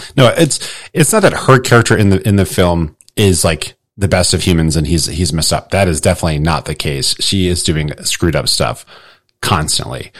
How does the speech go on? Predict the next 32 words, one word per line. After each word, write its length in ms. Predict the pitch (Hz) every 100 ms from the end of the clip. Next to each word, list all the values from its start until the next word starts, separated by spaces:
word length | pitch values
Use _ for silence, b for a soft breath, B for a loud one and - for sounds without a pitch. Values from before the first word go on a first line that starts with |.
| B
But 120 | 113
I, 40 | 117
I, 220 | 123 123 117
I 60 |
just 220 | 110 -
love 320 | 101 101 113 107
the 80 |
fact 240 | - 98 92
when 140 | 95
we 100 | 123
got 240 | 113 107 -
to 60 |
the 100 | 95
very 240 | 85 85 82
end 180 | 78
and 80 | 80
they 80 | 85
were 60 | 85
like, 160 | 80
"Say 220 | - 110
her 120 | 107 110
name, 260 | 110 101
say 160 | - 104
her 120 | 95
name." 280 | 90 95 101
And 120 | 92 80
he 80 |
said 220 | 95 92 90
is, 220 | 80 - B B -
it 120 | 87
was 180 | 80 76
him. 440 | 90 95 131 139